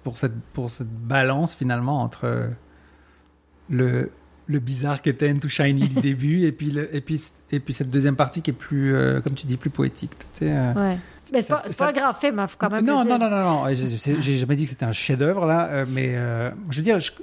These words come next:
Speaker 1: mais je comprends pourquoi ça reste un film, euh, qui est quand même qui est, qui est un film qui reste considéré comme, tu sais, un,
Speaker 2: Mm.
Speaker 1: un truc à voir, je dis, tu sais, un film de la science-fiction à voir, tu sais.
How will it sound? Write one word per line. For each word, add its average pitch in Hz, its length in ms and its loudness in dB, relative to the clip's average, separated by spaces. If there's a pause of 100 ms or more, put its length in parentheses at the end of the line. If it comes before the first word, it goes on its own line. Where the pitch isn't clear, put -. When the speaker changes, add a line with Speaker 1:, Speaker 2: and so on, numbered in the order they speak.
Speaker 1:
mais 165 120 4
je 135 80 2
comprends 175 280 4
pourquoi 185 220 4
ça 170 100 2
reste 156 180 2
un 139 100 4
film, 160 260 0 (440)
euh, 120 260 -2
qui 131 120 -2
est 113 80 0
quand 117 120 -2
même 117 460 0 (500)
qui 131 100 -2
est, 123 160 -2
qui - 120 -2
est 107 240 -2 (340)
un 120 80 -4
film 151 140 2
qui 139 100 -2
reste 139 200 0
considéré 139 460 4
comme, 123 480 0
tu - 60 -16
sais, 120 220 0
un, 139 280 -2
Speaker 2:
Mm. 196 160 2
Speaker 1:
un 123 60 0
truc 156 240 0
à 127 60 6
voir, 135 280 2
je 127 100 -2
dis, 120 140 -4
tu 117 60 -14
sais, 147 140 -2
un 135 180 0
film 165 340 4
de 143 80 6
la 135 100 6
science-fiction 139 680 0
à 123 100 0
voir, 117 380 -2
tu - 160 -8
sais. 170 40 -4